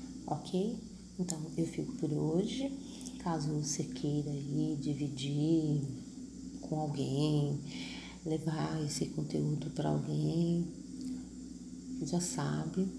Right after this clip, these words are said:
né? Fique à vontade. Qualquer sugestão, qualquer crítica, qualquer reclamação, me procure aí nos canais do que eu tenho no descritivo da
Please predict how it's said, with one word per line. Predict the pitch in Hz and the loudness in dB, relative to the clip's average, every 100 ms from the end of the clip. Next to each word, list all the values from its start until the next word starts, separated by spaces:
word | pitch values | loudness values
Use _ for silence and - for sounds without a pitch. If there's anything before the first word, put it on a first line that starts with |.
| - - - | -6 -6 -2
né? | 151 170 180 - - - - - - - - - - - - | 0 2 2 0 -2 -4 -4 -6 -8 -10 -10 -10 -10 -10 2
Fique | 175 165 151 | 2 4 0
à | |
vontade. | 143 151 151 143 147 160 165 - 170 - - - - - | 0 0 0 -2 -2 0 0 0 -2 -2 -6 -6 -8 -10
Qualquer | - - 240 | -10 -4 -2
sugestão, | - 190 180 - - 156 | 0 2 2 0 -2 -2
qualquer | 160 - - 170 - | -2 -4 -4 -4 -4
crítica, | - 147 - - - - | -2 -2 -2 -6 -6 -4
qualquer | - 165 143 | 2 2 2
reclamação, | 151 - 160 156 151 - - - 151 160 165 - - - - - - - - - - - - | -4 -4 -2 0 -2 -2 -2 0 2 2 0 -4 -8 -8 -10 -10 -10 -10 -10 -8 -8 -8 -2
me | 156 151 | 0 2
procure | 151 147 156 151 | 0 4 4 6
aí | 147 - | 4 4
nos | 151 - | 2 0
canais | - 151 143 156 160 170 180 180 | -4 -2 0 0 0 4 4 4
do | 180 - - | -2 -6 -6
que | - | -2
eu | 147 - | 0 0
tenho | 151 151 | 0 2
no | 151 147 135 | 4 4 2
descritivo | 143 - 147 - - 147 143 - 143 | -4 -2 -4 -2 0 0 0 -4 -4
da | 143 143 135 | -2 -2 -2